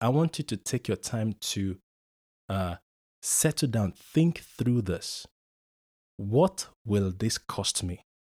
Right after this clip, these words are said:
Every ungodly offering, every temptation has a very bad consequence. Some consequences we don't reap immediately, but we will reap it in future. The Bible tells us this.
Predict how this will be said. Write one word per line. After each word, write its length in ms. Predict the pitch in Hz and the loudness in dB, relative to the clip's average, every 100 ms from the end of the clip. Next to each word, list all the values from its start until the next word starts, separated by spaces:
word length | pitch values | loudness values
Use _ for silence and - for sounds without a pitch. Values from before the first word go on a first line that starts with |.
| _ _ _ _ _ _ _ - | _ _ _ _ _ _ _ 0
Every 320 | 131 147 147 - | 4 4 2 2
ungodly 560 | 117 98 - 123 117 - | 2 2 0 0 0 0
offering, 420 | 110 - 90 85 - _ _ _ _ - | -2 -2 -6 -6 -8 _ _ _ _ -2
every 320 | 135 151 143 - | 0 2 -2 -4
temptation 680 | - 104 - - - 95 87 - - | -2 -2 -2 -4 -4 -4 -6 -10 -4
has 260 | 123 110 | -2 0
a 80 | 95 | -2
very 520 | 85 87 113 113 113 | -4 -2 0 2 2
bad 460 | 98 87 110 110 - - | -2 -2 0 0 -2 -8
consequence. 680 | 101 92 95 - 87 - - _ _ _ _ _ _ _ | -4 -4 -6 -10 -14 -14 -20 _ _ _ _ _ _ _
Some 180 | - 98 | -4 -2
consequences 760 | - 143 156 175 - 151 156 120 | 0 0 2 0 0 -2 -2 -2
we 120 | 104 | 0
don't 180 | 113 113 | 0 0
reap 180 | 104 101 | -2 -2
immediately, 720 | 87 127 143 101 85 87 - _ _ _ _ _ _ - | -2 0 0 0 0 -6 -10 _ _ _ _ _ _ -18
but 380 | 92 90 90 - | -8 -4 -4 -2
we 100 | 95 | 0
will 200 | 107 139 | 2 2
reap 260 | 101 101 | 0 -2
it 240 | 101 - - _ | -4 -4 -12 _
in 160 | - 98 | -8 -8
future. 520 | - - 104 - 85 - _ | -8 -2 -2 -2 -6 -10 _
The 60 | 90 | -4
Bible 300 | 101 135 117 | 0 0 -2
tells 420 | - 123 120 104 | -4 -2 0 0
us 160 | 101 - | -2 -4
this. 400 | - 92 - | -8 -8 -8